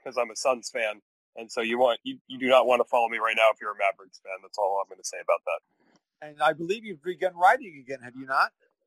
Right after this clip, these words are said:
Speaker 1: Oh, yeah. Uh, I'm back at Cowboys Wire for, until K D fires me again.
Speaker 2: Uh, excellent. I, I look forward to the multiple firings. This is gonna be a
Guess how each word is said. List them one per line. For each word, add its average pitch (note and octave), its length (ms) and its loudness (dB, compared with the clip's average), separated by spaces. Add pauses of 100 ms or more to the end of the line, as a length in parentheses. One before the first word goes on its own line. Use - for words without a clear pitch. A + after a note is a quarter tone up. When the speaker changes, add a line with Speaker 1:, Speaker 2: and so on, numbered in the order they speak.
(360)
Speaker 1:
Oh, F3 240 10
yeah. C#3 280 10
Uh, D3 380 4
I'm A2+ 80 -4
back D#3+ 220 2
at D#3 80 -20 (120)
Cowboys C3 360 -6
Wire A#2 320 -2 (100)
for, B2 180 -16 (240)
until B2 280 -16
K B2 220 -6
D A2 200 -12
fires G#2 320 -2
me F#2+ 180 -20
again. - 500 -16 (280)
Speaker 2:
Uh, A2+ 180 -6 (160)
excellent. A2+ 420 -16 (140)
I, A#2 120 4 (120)
I B2+ 100 8
look B2+ 260 -4
forward B2+ 260 2
to B2 180 -12
the A#2 120 -14
multiple B2+ 480 -2
firings. B2 580 0
This A2 120 -20
is B2+ 100 -16
gonna C#3+ 200 -4
be C#3 140 -8
a C3 80 -2